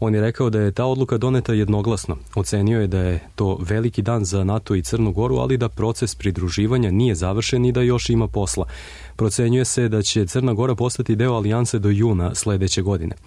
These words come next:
Pozivnica Crnoj Gori da se priključi nato rezultat je ozbiljnog rada na ostvarivanju strateških ciljeva državne politike, punopravnog članstva u nato i Evropskoj uniji, poručio je premijer Milo Đukanović.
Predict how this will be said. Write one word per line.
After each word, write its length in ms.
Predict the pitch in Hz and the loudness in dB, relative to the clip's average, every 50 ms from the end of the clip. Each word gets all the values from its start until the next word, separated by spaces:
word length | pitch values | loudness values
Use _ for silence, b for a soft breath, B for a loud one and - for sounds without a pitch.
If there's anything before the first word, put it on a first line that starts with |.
| B B B B B B B | B B B B B B B
Pozivnica 580 | - 101 95 113 123 117 107 - - 104 101 | -4 -2 0 2 2 2 0 0 0 0 0
Crnoj 280 | 92 - 135 131 131 117 | 0 0 0 0 2 2
Gori 240 | 101 110 131 135 120 | 2 2 2 2 2
da 120 | 101 98 | 0 0
se 140 | - - 98 | -2 -2 -2
priključi 440 | - 113 117 - 143 123 - - 107 | 0 0 0 0 0 -2 0 0 0
nato 360 | 120 131 - - 139 131 123 | 0 -2 0 0 2 2 4
rezultat 480 | 117 113 101 117 127 123 139 127 - 117 | 2 2 2 0 0 0 -2 -2 0 0
je 80 | 110 | 2
ozbiljnog 460 | 123 135 123 120 123 110 107 104 95 | 2 2 0 0 0 0 2 2 2
rada 300 | 107 120 123 113 104 101 | 0 0 0 0 0 2
na 220 | 98 101 98 101 98 | 2 2 2 2 0
ostvarivanju 640 | 98 92 - - 104 101 107 117 123 113 101 92 | 0 -2 0 0 0 2 2 2 2 2 2 0
strateških 600 | - - 104 107 98 - 117 - - 107 92 - | 0 -2 -2 -2 0 -2 -2 -2 0 -2 -2 -2
ciljeva 380 | - - 117 107 120 117 104 95 | -2 -2 0 0 2 0 0 0
državne 380 | 95 104 104 123 117 107 92 | 0 0 0 2 2 2 0
politike, 600 | - - 92 98 107 104 - 123 - - 98 90 | 0 0 0 0 0 0 0 -4 -4 -2 -4 -4
punopravnog 560 | 78 - 127 123 117 101 110 101 95 92 87 - | -2 0 0 0 0 0 0 0 2 0 0 0
članstva 400 | - 110 113 113 107 - 107 92 | -2 -2 -2 -2 -2 -2 -2 0
u 80 | 87 | 0
nato 300 | 98 110 110 - - 104 | 0 0 -2 -2 -2 0
i 60 | 95 101 101 | 0 2 2
Evropskoj 340 | 104 101 - - - 107 101 | 0 0 -2 -2 -2 0 2
uniji, 280 | 110 123 110 95 90 85 B B B B B B | 2 2 2 0 0 -2 B B B B B B
poručio 320 | - 127 120 110 - - 123 | -2 0 2 2 2 2 0
je 60 | 107 | 2
premijer 340 | 110 117 113 113 120 120 110 | 2 2 2 2 2 2 2
Milo 240 | 113 120 117 120 | 2 2 2 2
Đukanović. 580 | 110 98 101 - 117 120 120 110 85 82 - | 2 0 0 -2 0 0 0 0 0 -2 -6